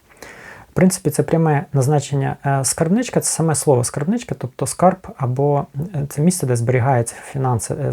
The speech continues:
де зберігається енергія. Е, так що основне, з-, е, ще раз скажу, що скарбничка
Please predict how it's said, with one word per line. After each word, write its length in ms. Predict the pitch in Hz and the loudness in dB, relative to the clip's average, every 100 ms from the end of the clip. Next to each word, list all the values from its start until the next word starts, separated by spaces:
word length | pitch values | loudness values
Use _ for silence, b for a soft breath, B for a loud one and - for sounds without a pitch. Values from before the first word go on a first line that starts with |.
| 120 | -2
де 80 | 131 | 0
зберігається 560 | 120 120 139 127 - | 0 2 2 0 -2
енергія. 360 | 120 101 92 117 - _ - B B B B B B 151 | -2 -2 -4 -10 -12 _ -20 B B B B B B -6
Е, 80 | |
так 200 | 151 165 | -2 -2
що 220 | - 170 180 | 0 0 0
основне, 360 | 139 180 180 | 0 4 4
з-, 120 | 165 - - | 2 -4 -6
е, 140 | 139 143 | -4 -4
ще 180 | - 156 | -2 -2
раз 320 | 143 - - | 0 -2 -6
скажу, 360 | - - 160 226 | -6 -2 0 0
що 400 | - - - 151 | -2 -8 0 0
скарбничка 560 | - 156 175 226 - | 2 0 0 0 0